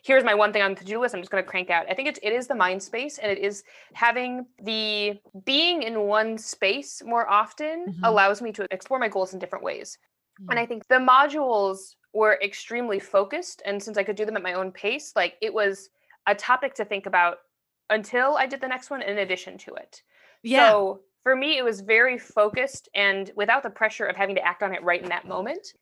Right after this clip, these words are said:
Speaker 1: Because I think for, for me earlier on, like, this year's been crazy in a lot of different ways, but it also gave me a lot of space to think about my own professional development and what I wanted from it versus just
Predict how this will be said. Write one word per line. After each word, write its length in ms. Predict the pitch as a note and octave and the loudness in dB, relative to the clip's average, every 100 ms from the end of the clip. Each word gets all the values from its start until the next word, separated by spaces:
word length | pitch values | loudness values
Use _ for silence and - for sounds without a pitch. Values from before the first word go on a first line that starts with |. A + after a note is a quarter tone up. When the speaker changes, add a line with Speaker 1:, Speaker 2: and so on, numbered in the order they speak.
| _ - | _ -8
Speaker 1:
Because 180 | B3 B3 | -2 0
I 80 | B3 | 0
think 220 | B3 - _ _ _ | -2 -8 _ _ _
for, 460 | A#3 G#3+ G3 F#3 - | 4 6 6 4 0
for 100 | A#3+ | -4
me 180 | A#3+ - | -2 2
earlier 380 | G3+ G3+ F#3+ | 2 4 4
on, 220 | F3 F3 F3 | 4 0 0
like, 300 | F3 - _ - | -4 -4 _ -8
this 200 | G3 D#4+ | -2 0
year's 160 | F4+ | 2
been 140 | C4+ A3+ | 0 -2
crazy 580 | A3 G#3+ G3 F#3 F#3 _ | 0 0 0 -4 -8 _
in 100 | G3+ | 2
a 80 | F#3+ | 6
lot 200 | F#3 F3 | 6 6
of 100 | F3+ | 2
different 300 | F3+ F3 F#3 | -2 -4 -6
ways, 400 | F#3 F#3 D3+ - _ - _ | -4 -4 -4 -10 _ -20 _
but 240 | G#3 F#3+ - _ - | 2 2 -2 _ -4
it 120 | G#3+ G#3 | -2 2
also 420 | A3+ A#3 C#4 G3+ | 2 2 -2 -2
gave 360 | G3+ G3+ G3 | -2 -2 -2
me 320 | G#3 F#3+ F3+ - | -6 -4 -4 -2
a 80 | F#3+ | 0
lot 140 | F#3+ F#3 | 2 0
of 80 | |
space 380 | - - F#3+ G3+ | -4 -4 -4 -4
to 100 | G3+ | -8
think 160 | G3 F#3 | -10 -6
about 160 | F3+ | -6
my 120 | F3 F3 | -4 -4
own 180 | G3+ | -6
professional 420 | A3 B3+ C4+ C#4+ C#4 | -4 -4 -4 -6 -6
development 480 | C#4+ D4 D4 D#4 | -4 -2 -4 -8
and 200 | - G3+ | -6 -4
what 140 | F#3+ F#3 | 0 0
I 60 | |
wanted 360 | F3+ F#3+ G3 A#3+ | 0 -2 -2 -6
from 180 | C#4+ D4+ | -6 -8
it 140 | A3 | -2
versus 420 | G3+ G3+ G#3 G3+ | -2 -2 -4 -10
just 360 | - F#3+ - | -4 -4 -6